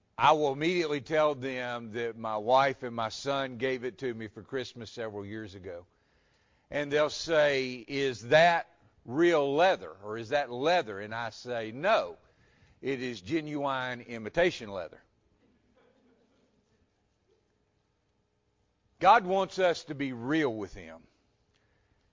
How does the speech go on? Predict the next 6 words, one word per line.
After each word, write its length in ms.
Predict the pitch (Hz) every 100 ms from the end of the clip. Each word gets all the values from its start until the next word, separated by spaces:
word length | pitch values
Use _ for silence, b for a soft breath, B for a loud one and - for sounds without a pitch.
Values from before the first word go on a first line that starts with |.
| _ _ _ _ -
God 340 | 95 165 233 196
wants 380 | 185 202 185
us 300 | 180 175 156 -
to 120 | 160
be 200 | 135 127
real. 540 | 123 139 165 104 78